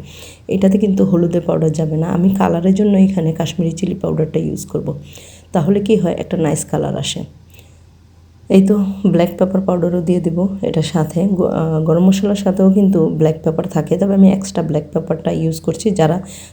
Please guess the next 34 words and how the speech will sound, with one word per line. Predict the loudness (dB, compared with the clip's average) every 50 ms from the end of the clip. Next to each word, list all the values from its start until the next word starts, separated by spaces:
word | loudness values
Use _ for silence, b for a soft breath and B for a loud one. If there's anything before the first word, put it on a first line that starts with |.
| B B
ঝাল | -4 -2 0 0 0 -2 -2
খেতে | -2 -2 0 0 0
চান | 0 0 0 2
ওইভাবে, | 2 2 2 2 0 0 0 0 2
ওই | 4 6 6 6 6
অনুপাতে | 6 2 0 -2 -4 -4 -4 -4
কিন্তু | -4 -4 -2 -2 -4 -4
ঝালটা | -2 -2 -2 -2 -2 -2
ব্যবহার | -2 -2 -4 -2 -2 -4 -4
করবেন। | -2 -4 -4 -4 -4 -6 -6 -8 B B B B B B B B B B B B B
স্বাদ | -4 -2 2 4
মতো | 6 6 6 6
লবণ | 4 4 4 4 2 2 2
দিয়ে | 2 0 0
দিচ্ছি, | 0 -2 -2 -2 -2 -2
যে | -2 -2 -2 -4 -4 -4 -8 -6
ঠিক | -6 -4 -2
একটা | -2 -2 -2 -4 -4 0 4
মুরগিতে | 6 6 6 6 6 4 2 2 4 2 2
যতটুকু | 2 2 0 0 2 0 0 0 0 0 0 0
মশলা | 2 0 0 0 0 2 2 2
দরকার | 2 2 0 0 0 -2 -2
অতটুকু | -4 -4 -4 -4 -2 0 0 2
মশলাই | 2 2 0 0 -2 0 2 2 2
এখানে | 2 0 -2 -2
আমি | 0 0 0
মেক | 0 0 -2 -2
করব। | -4 -4 -4 -2 -2
আর | -2 -2 -2
সাথে | -2 -2 -4 -4 -2 0 -2 -2 -2 B B B B B B
সরিষার | B 2 2 2 2 2 -2 -4 -2
তেল | -2 -2 -2 -2
দিয়ে | -2 -2 -2
দিচ্ছি। | -4 -6 -8 -8 -8 -10 -10 -10